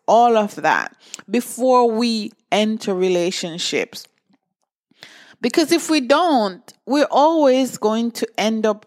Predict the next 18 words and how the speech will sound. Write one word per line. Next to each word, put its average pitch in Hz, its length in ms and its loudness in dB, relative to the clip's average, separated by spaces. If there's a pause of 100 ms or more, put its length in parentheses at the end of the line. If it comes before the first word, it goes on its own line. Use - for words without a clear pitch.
in, 202 320 -6 (160)
in 202 220 -2
these 208 280 -4
stories. 254 1120 -2 (720)
I 226 280 2
got, 214 440 0 (160)
I 226 140 2
became 220 560 -4
a 220 60 -4
solo 196 500 -2
mom 180 380 -4
because, 160 1080 -4 (520)
and 240 560 2 (1300)
it, 240 280 -6 (140)
it 254 160 -2
is 277 180 0
unfair 302 880 2 (140)
to 196 420 -2